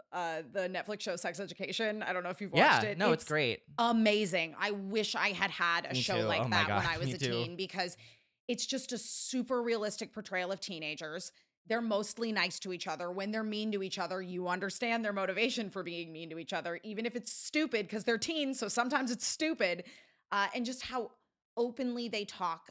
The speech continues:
Speaker 1: about, like, human sexuality on it. And obviously a lot of that is anchored in Gillian Anderson's character, who is a sex therapist.
Speaker 2: Yeah.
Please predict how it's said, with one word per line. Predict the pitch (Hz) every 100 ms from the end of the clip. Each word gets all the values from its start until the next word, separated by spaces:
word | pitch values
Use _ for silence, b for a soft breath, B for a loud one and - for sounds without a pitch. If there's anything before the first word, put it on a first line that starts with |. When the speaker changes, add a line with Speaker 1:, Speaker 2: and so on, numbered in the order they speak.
| -
Speaker 1:
about, | 185 151 _ - 170 175 185 - - - _ _ _
like, | 247 -
human | 269 254
sexuality | 262 254 254 247 254 240
on | 240 247
it. | 233
And | 220
obviously | 233 220 214 220
a | 208
lot | 196 185
of |
that | 180 165
is | 180
anchored | 165 180 185 180 175
in | 180
Gillian | 160 165 170
Anderson's | 202 220 202 165 -
character, | 190 165 180 165
who | 185 -
is | 190 180 160 -
a | 165 160
sex | - 190 - -
therapist. | - 143 - 110 - - -
Speaker 2:
Yeah. | 98